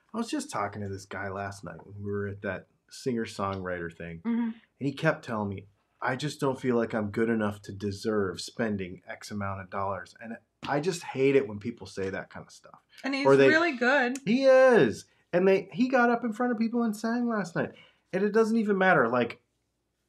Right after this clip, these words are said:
Speaker 1: the, the whole first guitar thing, or is this guitar worth this, or if it,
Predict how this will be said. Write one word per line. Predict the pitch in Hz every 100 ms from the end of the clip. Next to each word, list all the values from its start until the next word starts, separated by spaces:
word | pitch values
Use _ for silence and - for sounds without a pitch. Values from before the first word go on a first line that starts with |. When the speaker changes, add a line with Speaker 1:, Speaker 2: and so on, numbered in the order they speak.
| _ _ _ _ _ _ _ _ _ _ - -
Speaker 1:
the, | 147 160
the | 156 180
whole | 202 -
first | - 185 180
guitar | - 160 165
thing, | 165 165 160
or | 139
is | 170 180 156
this | 180
guitar | 175 165 165 160
worth | 131 151 160 160 - -
this, | 127 147 151 156 156 135
or | 110 - - _ _ _ _ _ _ _ _ _ _ _ _ _ -
if | 147 143
it, | 156 -